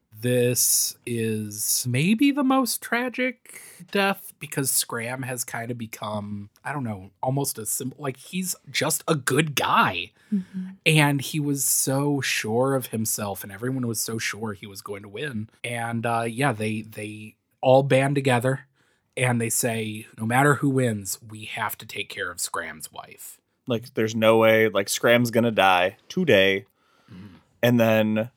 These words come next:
Speaker 3: get, getting everybody on board, the only people not on board so far are Barkovich and Stebbins. And Garrity opts to be the one to talk to them.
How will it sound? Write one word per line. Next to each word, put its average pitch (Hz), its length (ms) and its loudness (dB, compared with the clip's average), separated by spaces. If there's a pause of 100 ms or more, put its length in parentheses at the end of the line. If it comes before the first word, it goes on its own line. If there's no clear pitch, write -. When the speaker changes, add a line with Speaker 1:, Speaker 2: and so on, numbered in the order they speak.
(400)
Speaker 3:
get, 123 340 6
getting 123 180 4
everybody 120 300 4
on 113 140 4
board, 139 480 6 (260)
the 117 100 -2
only 107 120 -2
people 107 260 -4
not 135 220 8
on 113 160 4
board 104 260 4
so 101 140 0
far 92 520 -2
are 87 220 -2 (120)
Barkovich 87 640 -6 (220)
and 90 180 -14
Stebbins. - 640 -6 (760)
And 101 260 -2
Garrity 95 560 -4 (480)
opts 101 320 2
to 127 80 -4
be 123 140 4
the 127 120 4
one 127 480 4 (360)
to 131 180 0
talk 123 300 2
to 101 80 -12
them. 87 380 -8